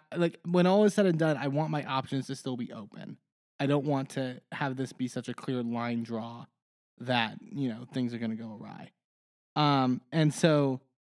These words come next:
uh, Danny then goes to Franny and basically tells her that he's willing to play his idol on her. Y-, like, the votes are going on you, but we'll play the idol on you. Um,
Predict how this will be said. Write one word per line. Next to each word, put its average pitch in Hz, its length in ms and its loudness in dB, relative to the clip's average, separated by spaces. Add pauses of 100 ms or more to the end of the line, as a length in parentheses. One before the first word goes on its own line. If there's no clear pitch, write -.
(220)
uh, 139 220 2
Danny 175 400 6
then 151 160 4
goes 147 220 2
to 139 100 -4
Franny 131 340 2
and 123 80 2
basically 123 360 -4
tells 120 260 -4
her 120 120 -2
that 117 140 -4
he's 120 260 -2
willing 117 300 0
to 110 60 -6
play 110 120 -6
his 120 120 -8
idol 143 260 -2
on 135 200 0
her. 127 300 -2 (320)
Y-, 139 220 -2
like, 143 260 0 (160)
the 151 140 0
votes 156 260 4
are 139 80 0
going 135 360 0
on 131 180 0
you, 127 180 2
but 120 280 -6 (280)
we'll 120 480 -8
play 131 200 -4
the 123 100 -2
idol 117 240 -6
on 127 140 -12
you. 123 240 -14 (600)
Um, 131 540 0